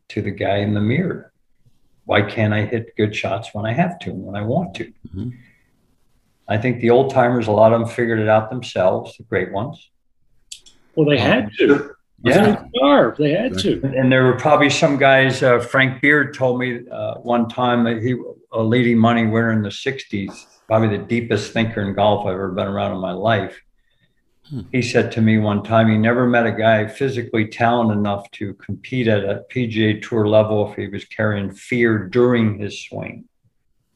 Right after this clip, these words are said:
Speaker 1: during the swing. He said, "There were three guys I played with that I didn't think had self-doubt issues. Hogan,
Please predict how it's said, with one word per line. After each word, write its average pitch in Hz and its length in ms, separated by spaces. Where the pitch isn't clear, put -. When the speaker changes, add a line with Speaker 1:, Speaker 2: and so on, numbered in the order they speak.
Speaker 1:
during 117 360
the 90 80
swing. - 420
He 107 60
said, 107 220
"There 107 80
were 104 120
three - 240
guys 117 340
I 107 100
played 110 360
with 101 180
that 98 140
I 98 120
didn't 107 360
think 104 240
had 98 260
self-doubt 107 680
issues. 95 440
Hogan, 117 520